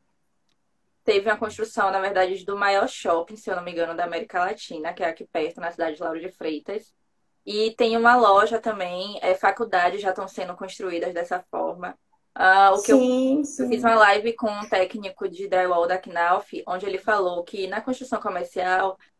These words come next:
Speaker 1: as pessoas, ela têm essa maior visualização porque elas fazem aquele planejamento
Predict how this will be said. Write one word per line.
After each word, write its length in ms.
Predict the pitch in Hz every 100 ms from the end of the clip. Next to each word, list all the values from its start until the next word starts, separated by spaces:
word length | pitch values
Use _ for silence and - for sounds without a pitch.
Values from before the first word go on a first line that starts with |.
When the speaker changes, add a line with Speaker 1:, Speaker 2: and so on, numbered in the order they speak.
| _
Speaker 1:
as 180 | - 185
pessoas, 340 | 202 190 196
ela 200 | 202 196
têm 280 | 185 220 220
essa 300 | 262 262 220
maior 320 | 202 185 185
visualização 1000 | 185 185 185 180 180 175 - 202 214 208 196 _ _ _ _ _ -
porque 720 | 220 226 - - 226 220 277
elas 340 | 214 220 226
fazem 500 | - 247 277 294 262
aquele 360 | 233 233 220 202
planejamento 1040 | 220 196 190 202 185 185 202 233 - 196